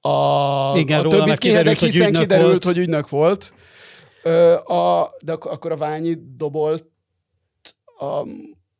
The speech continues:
Speaker 2: Nem, ő
Speaker 1: s-,
Speaker 2: szerintem ő,
Speaker 1: Öy,
Speaker 2: mint ő
Speaker 1: nem
Speaker 2: dobott
Speaker 1: t-,
Speaker 2: volna a
Speaker 1: nem
Speaker 2: Mosolyba,
Speaker 1: tudom,
Speaker 2: akkor
Speaker 1: Ra-, Ramon az énekes, ő él és virul, és mai napig a mozgalom, ö, lelkes tagja.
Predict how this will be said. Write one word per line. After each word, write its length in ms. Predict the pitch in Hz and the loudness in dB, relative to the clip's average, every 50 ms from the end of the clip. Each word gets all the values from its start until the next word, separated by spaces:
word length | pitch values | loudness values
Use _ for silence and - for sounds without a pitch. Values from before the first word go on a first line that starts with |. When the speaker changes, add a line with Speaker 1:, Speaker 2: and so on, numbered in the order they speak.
| _ _ _ _ _ | _ _ _ _ _
Speaker 2:
Nem, 300 | _ 277 170 147 156 175 | _ -14 -12 -12 -10 -10
ő 80 | 170 160 | -10 -10
Speaker 1:
s-, 140 | 143 131 - | -10 -10 -8
Speaker 2:
szerintem 320 | 175 180 165 - - 233 | -8 -8 -8 -2 2 2
ő, 40 | 240 | 2
Speaker 1:
Öy, 680 | 285 294 302 302 302 294 285 277 262 254 240 233 226 | 4 2 0 0 0 0 0 0 0 0 0 0 -2
Speaker 2:
mint 100 | 214 202 | -2 -2
ő 80 | 190 175 | -2 -2
Speaker 1:
nem 140 | 165 175 | -2 -2
Speaker 2:
dobott 260 | 165 143 123 139 127 - | -4 -4 -6 -8 -10 -10
Speaker 1:
t-, 20 | |
Speaker 2:
volna 140 | 147 139 135 | -12 -14 -12
a 20 | 135 | -12
Speaker 1:
nem 80 | 131 131 | -10 -10
Speaker 2:
Mosolyba, 280 | 131 - 202 156 147 143 156 | -6 -2 0 0 2 2 2
Speaker 1:
tudom, 100 | 151 170 | 2 2
Speaker 2:
akkor 200 | 185 160 160 - | 2 2 0 2
Speaker 1:
Ra-, 140 | - - 226 | 2 0 2
Ramon 480 | 190 208 240 254 254 262 254 247 233 | 4 4 4 6 6 6 4 6 4
az 140 | 208 180 160 | 2 2 2
énekes, 500 | 202 208 208 202 196 - 190 185 - - | 2 2 2 2 2 0 -2 -4 -2 -4
ő 300 | 202 185 185 180 180 160 143 143 - - | -2 -2 0 -2 -2 -4 -8 -18 -18 -12
él 200 | - - 160 151 | -6 -6 -4 -4
és 180 | 156 147 - | -4 -6 -6
virul, 300 | 143 143 143 143 139 139 | -8 -6 -6 -6 -6 -6
és 320 | 139 135 - - - - - | -6 -8 -10 -12 -16 -18 -12
mai 180 | 123 135 139 131 | -8 -6 -6 -4
napig 320 | 127 123 120 - 131 120 | -6 -6 -8 -8 -8 -6
a 300 | 127 120 123 127 123 123 135 135 _ _ _ _ - - | -4 -4 -4 -4 -6 -8 -10 -14 _ _ _ _ -20 -16
mozgalom, 520 | - 127 120 107 113 113 117 120 117 117 | -12 -12 -12 -10 -10 -8 -8 -8 -8 -8
ö, 220 | 120 117 120 123 123 117 - _ | -8 -8 -8 -10 -10 -12 -14 _
lelkes 380 | 104 110 95 98 - 92 - | -12 -12 -12 -12 -14 -16 -14
tagja. 460 | - - 90 98 92 101 107 117 113 | -14 -16 -16 -16 -16 -16 -16 -18 -20